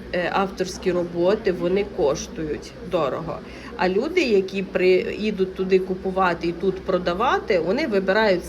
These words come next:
саме дешеве. Е, це, е, сам-, це, що я вам зараз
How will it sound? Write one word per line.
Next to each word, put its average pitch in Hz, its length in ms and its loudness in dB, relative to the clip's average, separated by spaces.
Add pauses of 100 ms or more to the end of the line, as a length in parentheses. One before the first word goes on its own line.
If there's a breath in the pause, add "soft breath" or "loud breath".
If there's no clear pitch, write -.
саме 196 380 2
дешеве. 170 840 -2 (520 loud breath)
Е, 185 440 -2 (340)
це, - 260 0
е, 202 120 2
сам-, 202 280 2
це, 226 160 2
що 202 160 0
я 180 140 4
вам 175 200 -2
зараз 165 300 0